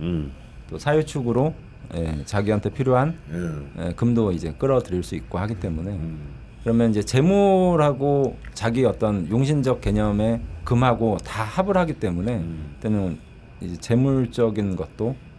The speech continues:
Speaker 2: 좀 충족이 되지 않을까
Speaker 1: 음.
Speaker 2: 이렇게 좀 생각이 들어요. 그리고 이 수라는 거는 원래 시간의 흐름에 따라서 다 결국 합쳐지는 게 수의 어떤 의미거든요.
Speaker 1: 음.
Speaker 2: 그러니까 이제, 어,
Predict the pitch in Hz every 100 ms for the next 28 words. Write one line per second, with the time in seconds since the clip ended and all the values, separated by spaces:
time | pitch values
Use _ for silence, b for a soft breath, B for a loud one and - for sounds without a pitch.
0 | - - 90 160 151 135 107 87 87 82
1 | 85 101 95 - 78 80 73 - - -
2 | 85 78 80 110 123 123 117 78 76 90
3 | - 104 107 117 117 B B B B B
4 | - 104 - 226 233 220 190 151 147 139
5 | 90 95 117 92 - - - - - -
6 | - - - 190 208 196 175 170 170 151
7 | 139 127 117 113 117 117 113 - - -
8 | 101 117 117 117 101 104 - 175 - 233
9 | 196 147 123 98 85 87 92 73 - 160
10 | 147 90 71 92 82 69 76 - 101 107
11 | 95 71 76 101 95 90 87 80 73 104
12 | 95 87 90 - B B B B - -
13 | 76 76